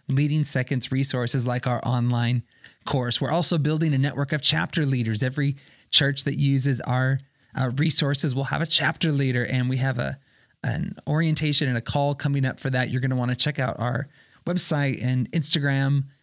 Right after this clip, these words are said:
for information on our next chapter leader meeting. I hope that you'll, uh, join us and bring this great resource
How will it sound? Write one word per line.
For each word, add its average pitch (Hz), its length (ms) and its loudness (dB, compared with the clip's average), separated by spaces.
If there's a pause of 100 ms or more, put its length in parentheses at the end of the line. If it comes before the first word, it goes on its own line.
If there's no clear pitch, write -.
(160)
for 135 180 -2
information 131 760 2
on 123 380 2
our 120 180 0
next 127 260 -2
chapter 127 380 0
leader 120 420 0 (340)
meeting. 175 400 2
I 127 100 2
hope 143 260 -2
that - 100 -6
you'll, 127 480 0
uh, 120 140 0
join 156 420 2
us 160 220 0
and 135 180 0
bring 143 180 0
this 131 140 0
great - 300 0
resource 123 640 0